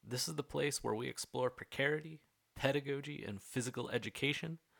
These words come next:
This podcast is dedicated to physical educators of the future, past, and present.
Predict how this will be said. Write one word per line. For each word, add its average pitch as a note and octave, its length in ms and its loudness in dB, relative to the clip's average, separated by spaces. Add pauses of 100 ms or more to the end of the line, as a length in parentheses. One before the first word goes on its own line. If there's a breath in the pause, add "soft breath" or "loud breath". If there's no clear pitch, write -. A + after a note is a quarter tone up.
(240 soft breath)
This A2+ 300 -2
podcast C#3 680 4
is G#2+ 100 -2
dedicated A2 560 -2
to F#2+ 80 -6
physical A#2 460 -6
educators G#2+ 640 -2 (120)
of G2 220 -10
the F2 140 -10
future, C3 680 -6 (560 soft breath)
past, G#2+ 560 0 (320)
and G2 300 -4
present. E2+ 380 -6